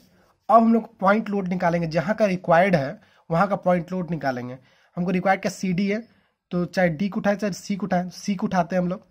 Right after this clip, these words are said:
ठीक है। यहाँ का पॉइंट लोड निकालेंगे, ठीक। तो अब देखिए आप क्वेश्चन पे बढ़ते हैं। तो थर्ड स्टेप आपको वही करना है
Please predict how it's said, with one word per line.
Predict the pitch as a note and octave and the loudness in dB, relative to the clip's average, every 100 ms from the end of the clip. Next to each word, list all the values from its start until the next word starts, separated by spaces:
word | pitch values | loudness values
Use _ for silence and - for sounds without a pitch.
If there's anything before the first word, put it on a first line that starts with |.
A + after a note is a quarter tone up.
| _ _ _ | _ _ _
ठीक | A#3 | 0
है। | A3+ | 2
यहाँ | F#3+ E3+ | 2 0
का | F#3+ | -2
पॉइंट | F#3 F3 E3+ | -2 -2 -2
लोड | G3 F#3 | -4 -2
निकालेंगे, | F3+ F3 E3 F3 A3+ _ _ _ - | 0 0 -2 -4 -10 _ _ _ -8
ठीक। | B3+ A#3 _ _ - | -8 -8 _ _ -10
तो | |
अब | E3 | -8
देखिए | D3+ D#3+ F#3 | -6 -4 -4
आप | - | -4
क्वेश्चन | E3+ F#3 | -8 -6
पे | F#3 | -6
बढ़ते | E3+ D#3+ - | -6 -8 -10
हैं। | G#3+ - _ _ _ _ _ _ _ _ _ _ _ _ _ _ _ _ _ _ _ _ _ _ _ _ _ _ _ _ _ _ _ _ _ _ _ _ _ _ _ _ _ _ _ _ _ _ _ _ _ A3+ | -12 -14 _ _ _ _ _ _ _ _ _ _ _ _ _ _ _ _ _ _ _ _ _ _ _ _ _ _ _ _ _ _ _ _ _ _ _ _ _ _ _ _ _ _ _ _ _ _ _ _ _ -10
तो | |
थर्ड | F3 - G3 D4 | -8 -2 0 2
स्टेप | C4+ C4+ B3 | 0 0 0
आपको | A#3+ B3+ | 0 0
वही | F#3 D#3+ A#3 | 0 0 0
करना | A3+ E3 D3+ | 0 0 -2
है | C3+ D3+ G#3+ | -2 -4 -6